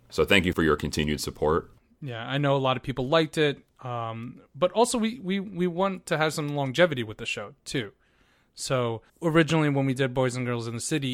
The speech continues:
Speaker 2: it, we were doing three episodes at a time to get to O N D faster. So we kind of accelerated it that way. But now we're gonna take our time and deliver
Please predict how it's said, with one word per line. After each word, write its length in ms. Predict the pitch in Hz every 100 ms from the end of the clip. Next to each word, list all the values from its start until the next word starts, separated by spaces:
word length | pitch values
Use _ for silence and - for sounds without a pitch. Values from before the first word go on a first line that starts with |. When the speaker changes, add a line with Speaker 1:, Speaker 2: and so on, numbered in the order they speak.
| 123
Speaker 2:
it, 240 | 139 135 135
we 200 | 131 131
were 120 | 127
doing 260 | 175 226
three 240 | - - 147
episodes 520 | 147 135 - 127 120 -
at 140 | 123
a 60 | 120
time 380 | - 160 165 139
to 120 | -
get 360 | 120 139 - -
to 200 | - 139
O 200 | 123 120
N 100 | 117
D 160 | 117 113
faster. 680 | - - - - - - _ _ _ _ _ _ -
So 680 | - 143 135 131 123 117 113 _ _ _ _ -
we 400 | 165 147 131 127
kind 240 | - 131 127
of 80 |
accelerated 840 | 120 - - 185 170 139 120 113 110
it 180 | 107 - _ _ _ _ _ _ _ _ -
that 320 | 135 117 113
way. 400 | 123 117 107 - _ _ _ _ _
But 140 | - 117
now 480 | 135 139 135 131 - 64 - -
we're 100 | 131
gonna 140 | 127
take 220 | 120 139 147
our 80 |
time 720 | 139 139 131 127 123 123 127 - _ _
and 160 | 123 113
deliver 600 | 113 113 110 117 110